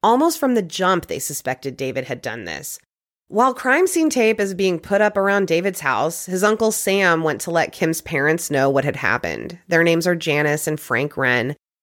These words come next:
And when Sam told them that their daughter and two of their grandchildren had been murdered, Janice said her mind just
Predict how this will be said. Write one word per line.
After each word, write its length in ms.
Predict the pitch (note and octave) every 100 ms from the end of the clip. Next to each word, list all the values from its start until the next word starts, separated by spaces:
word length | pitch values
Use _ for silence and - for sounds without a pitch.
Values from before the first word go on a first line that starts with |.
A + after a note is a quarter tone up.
| _ _ _ -
And 100 | G3+
when 140 | G#3
Sam 300 | - G#3 G#3+
told 220 | G3 F#3+
them 120 | F#3 F#3
that 80 |
their 140 | F3+ F#3
daughter 540 | F3+ D#3 D#3 D3+ D#3
and 220 | - E3
two 280 | - - G3
of 80 | F#3
their 140 | F#3+ F3+
grandchildren 640 | E3 D3+ D3+ D3 C#3+ D3
had 140 | D3+
been 120 | D3+ D3
murdered, 480 | C#3+ C#3+ C#3+ C#3+ - _ _ _ _ E3
Janice 340 | F3 F3 F3+
said 160 | F3+ D#3
her 120 | E3
mind 300 | C#3+ C#3 D3
just 280 | D3 C#3+